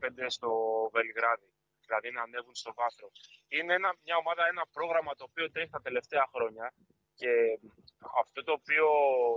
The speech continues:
συζητούσαμε και χθες στην εκπομπή με τον, α, Παντελή Βλαχόπουλο στην Game Night, το σημαντικό για την Ελλάδα, εντάξει, υπάρχει μια πικρία για τον αποκλεισμό, για τη χαμένη ευκαιρία του Μεταλλείου, για το ότι το, τα κανονάκια σιγά σιγά σβήνουν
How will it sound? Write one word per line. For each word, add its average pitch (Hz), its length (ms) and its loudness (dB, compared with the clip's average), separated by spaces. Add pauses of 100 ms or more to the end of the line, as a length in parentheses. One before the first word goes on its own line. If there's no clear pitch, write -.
(140)
συζητούσαμε 139 520 -6
και 127 120 -16
χθες 139 160 -18
στην 139 100 -10
εκπομπή 120 320 -10
με 131 40 -8
τον, 113 260 -12
α, 107 80 -18 (600)
Παντελή 117 260 0
Βλαχόπουλο 131 480 -2
στην - 200 -14
Game 123 280 -2
Night, 113 200 -6 (540)
το 139 40 2
σημαντικό 123 560 0
για 175 140 0
την 151 160 -14
Ελλάδα, 123 420 0 (440)
εντάξει, - 320 -4
υπάρχει - 260 -4
μια 160 180 -4
πικρία 147 440 -2
για 127 160 -8
τον 123 120 -6
αποκλεισμό, 127 580 -4 (140)
για 131 100 -2
τη 127 140 -20
χαμένη 123 300 -6
ευκαιρία 143 360 -4
του - 140 -20
Μεταλλείου, 123 500 -4 (480)
για 123 220 -8
το 127 80 -16
ότι 123 240 -16 (360)
το, 143 160 -8
τα 127 100 -4
κανονάκια 135 480 -4
σιγά 143 300 -6
σιγά 139 320 -4
σβήνουν 139 600 -6